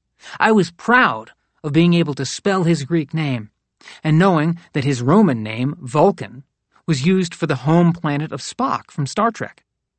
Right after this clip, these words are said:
The fundamental premise of the Greco-Roman pantheon always stuck with me. Up at the summit of some mountain, there was this gang of gods and goddesses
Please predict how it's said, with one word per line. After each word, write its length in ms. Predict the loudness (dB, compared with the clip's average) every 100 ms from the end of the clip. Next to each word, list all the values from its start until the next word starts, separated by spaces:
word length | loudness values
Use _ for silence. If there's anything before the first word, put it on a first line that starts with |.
| _ -20 -6
The 100 | -6
fundamental 720 | 0 2 4 2 0 -4 -6
premise 560 | _ 0 0 0 -8 -12
of 140 | -6
the 60 | -4
Greco-Roman 800 | 0 0 0 0 2 0 -2
pantheon 720 | -2 -2 -2 -2 -2 -2 -2 -6 _ _ _ 0
always 580 | 2 4 2 0 -2 -8
stuck 340 | -8 -4 -4
with 200 | -6 -10
me. 200 | -12 -20 _ _ _ _ _ _ _ _ -2
Up 180 | 0 -4
at 100 | -8
the 80 |
summit 460 | -8 -2 0 0 -2
of 80 | -6
some 400 | -2 0 0 0
mountain, 500 | 0 0 0 -4 -4 _ _ _ _ -2
there 120 | 0
was 100 | 0
this 160 | -2 -6
gang 480 | -4 0 2 4 4
of 180 | 2
gods 360 | 0 2 2 2
and 100 | 0
goddesses 580 | 0 -2 -6 -10 -16